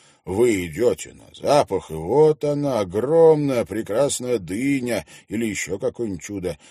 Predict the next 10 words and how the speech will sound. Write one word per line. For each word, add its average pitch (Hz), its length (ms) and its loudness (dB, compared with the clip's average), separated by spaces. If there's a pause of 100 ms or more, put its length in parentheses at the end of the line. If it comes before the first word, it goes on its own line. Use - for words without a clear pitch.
(100)
Осилить 120 680 0
ее 123 240 2
в 123 40 6
один 120 340 2
присест 120 560 -2
трудновато, 151 720 4
но 95 140 0
отступать 107 800 0
не 101 180 -4
следует. 123 680 0